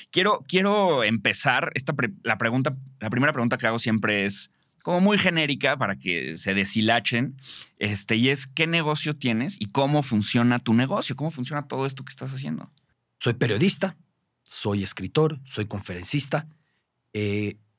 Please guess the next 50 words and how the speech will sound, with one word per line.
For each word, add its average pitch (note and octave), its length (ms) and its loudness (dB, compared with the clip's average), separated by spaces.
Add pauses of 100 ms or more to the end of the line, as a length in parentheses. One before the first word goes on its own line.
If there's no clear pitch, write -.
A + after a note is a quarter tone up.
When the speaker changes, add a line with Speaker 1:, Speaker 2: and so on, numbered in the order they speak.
(260)
Speaker 2:
y B2+ 100 -4
creo C3+ 240 -2
que G3+ 80 2
la F#3 160 2
palabra B2+ 400 0
clave B2+ 260 0
para F#2+ 220 -4
que G2 80 -10
funcione G#2+ 580 -4 (920)
es A#2 140 0
pasión. - 480 0 (680)
Pero B2+ 120 2
hay D#3+ 60 6
una F3 200 2
palabra C#3 340 2
que B2 100 -2
antecede A#2 460 0
a B2+ 40 2
la A2 140 -4
pasión, - 380 -8
y F#2 60 -6
esa A2+ 220 -4
palabra G2 380 -2
es, - 180 -6
tú - 120 -8
la E3+ 100 0
dijiste - 340 -6
antes C3 180 -6
de A#2+ 100 -6
que - 80 -10
empezáramos G#2 480 -6
a F2 40 -12
grabar, F#2 300 -8 (500)
el G#2 160 -6
tiempo. - 440 -2 (880)
¿Cómo F#3+ 180 2
manejar G2 360 -2
el F2+ 80 -8
tiempo? - 280 -8
Speaker 1:
Sí. F#2 300 -2 (280)
Speaker 2:
Me D3 80 2
tiene D4 200 4
muy A#3 120 6
marcado C3+ 480 2
que G#2+ 120 2
vi, B2+ 320 4
seguramente A#2 560 -2
te F#2 120 -8
lo E2+ 60 -8
aventaste, E2+ 560 -10